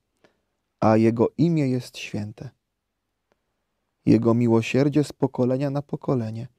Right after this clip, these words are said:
nad tymi, którzy się Go boją. Okazał moc swego ramienia, rozproszył pyszniących się zamysłami serc swoich, strącił władców z tronu,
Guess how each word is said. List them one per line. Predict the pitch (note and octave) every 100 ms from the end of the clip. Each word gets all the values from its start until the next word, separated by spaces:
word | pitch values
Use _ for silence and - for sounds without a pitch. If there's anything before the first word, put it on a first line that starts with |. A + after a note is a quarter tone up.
| _ _ _
nad | - A2
tymi, | - D#3+ B2 A#2
którzy | - C3+ D3
się | -
Go | D3+
boją. | D#3 B2+ G#2+ B2 - _ _ _ _ _ _ _ _ _ _ _ _ _
Okazał | A#2 A2 D#3+ E3+ D#3 B2+
moc | B2+ D#3 -
swego | - C3+ B2+
ramienia, | B2+ A#2+ A2 G#2+ A2+ _ _ _ _ _ _ _ -
rozproszył | C#3+ - - F#3+ D3 C3
pyszniących | C#3+ C#3+ F3 F3+ - D#3
się | D#3+ D3
zamysłami | C#3+ D#3 D#3 - E3 D#3+
serc | - E3+ C#3+
swoich, | - - G#2 G#2+ - _ _ _ _ _ _ _ _ _ _ _
strącił | - - - A#2+ - C3+
władców | B2 A2 A2 - - C#3+
z | -
tronu, | - E3 C3 A#2